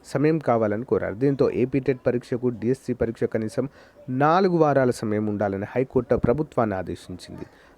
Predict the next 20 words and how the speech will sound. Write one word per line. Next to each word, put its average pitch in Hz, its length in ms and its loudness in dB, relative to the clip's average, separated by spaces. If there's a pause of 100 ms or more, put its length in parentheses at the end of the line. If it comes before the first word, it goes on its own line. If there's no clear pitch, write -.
హైకోర్టు 190 340 4
ఆదేశాల 139 420 2
మేరకు 113 320 0
ఈ 110 40 -2
నెల 104 180 0
ముప్పై 113 360 0
నుంచి 117 200 -4
పరీక్షల 104 400 -4
షెడ్యూల్ను 101 680 -4 (380)
పాఠశాల 180 540 2 (200)
విద్యా 151 320 2
కమిషన్ 131 540 0 (140)
ఎస్ 131 140 -6 (160)
సురేష్ 139 240 4
కుమార్ 120 300 0
గారు 110 420 0 (320)
విడుదల 156 340 2 (140)
చేయడాన్ని 98 320 0
మనమైతే 90 680 -6 (380)
చూడవచ్చు. 80 560 -6